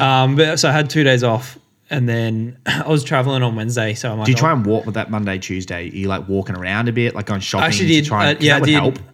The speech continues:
Speaker 1: on, uh, Wednes-, uh, Tuesday. Sorry, I, I walked a fair bit just
Speaker 2: Yeah.
Speaker 1: to keep moving, and I was actually, my legs actually felt good, and, uh, I was like, "All right, Wednesday I'm gonna go for a run."
Speaker 2: What did you do? Go shopping, buy, <coughs> buy Saskia a nice present?
Speaker 1: Didn't, uh,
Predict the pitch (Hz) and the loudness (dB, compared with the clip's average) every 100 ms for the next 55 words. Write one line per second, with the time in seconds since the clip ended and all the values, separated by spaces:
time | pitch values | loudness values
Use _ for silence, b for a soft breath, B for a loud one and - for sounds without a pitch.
0 | - 147 147 147 143 131 123 123 123 123 | -4 0 2 2 2 2 0 0 -2 -4
1 | 156 123 117 139 127 120 120 110 113 113 | -2 0 0 -2 0 0 0 -2 -2 -4
2 | - 123 117 110 - - - _ _ - | -4 -2 0 -2 -6 -16 -18 _ _ -4
3 | 135 127 113 107 98 - - 147 131 143 | -2 0 -2 -4 -8 -12 -2 0 2 2
4 | 131 139 123 107 107 107 104 B B 151 | 0 2 0 -2 -4 -4 -8 B B 2
5 | 165 208 - 208 160 147 175 165 147 143 | 2 0 0 0 2 2 2 0 -4 -2
6 | 135 113 123 101 - b b b - 123 | -2 -2 -2 -4 -8 b b b -6 -2
7 | 120 113 107 107 110 _ - 135 117 117 | -2 -2 -2 -6 -10 _ -6 -4 -2 -2
8 | 113 127 127 120 117 113 107 127 107 107 | -2 2 2 2 0 -2 -4 -4 -4 -4
9 | 104 104 - b b 113 101 95 95 95 | -6 -8 -12 b b -6 -4 -4 -4 -4
10 | 104 98 98 90 - 104 101 - - 104 | -4 -4 -4 -4 -6 -2 -2 -4 -6 -6
11 | 95 98 92 95 95 95 104 123 165 135 | -4 -4 -6 -8 -8 -6 -6 -6 -6 -2
12 | 131 123 131 - - 127 110 | 2 2 -2 -8 -2 0 0